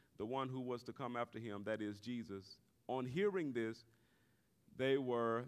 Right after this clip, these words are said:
baptized in the name of the Lord Jesus. So there's the faith, there's the inward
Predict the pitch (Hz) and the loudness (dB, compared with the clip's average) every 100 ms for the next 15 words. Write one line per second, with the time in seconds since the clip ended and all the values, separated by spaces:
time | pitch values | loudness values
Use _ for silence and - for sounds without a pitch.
0 | - 101 143 135 143 117 113 104 110 107 | -6 0 2 2 2 2 2 0 -4 -2
1 | 113 113 113 107 104 104 104 - - 147 | 0 0 -2 -4 -4 -2 -2 -4 -8 -10
2 | 113 95 95 - - _ _ _ _ _ | -8 -8 -8 -12 -20 _ _ _ _ _
3 | _ _ _ - 131 123 131 135 135 131 | _ _ _ -8 -2 0 -2 -6 -6 -6
4 | 123 - 113 117 120 123 - _ 190 180 | -6 -8 -4 -4 -2 -6 -8 _ 0 2
5 | 143 123 | 0 -2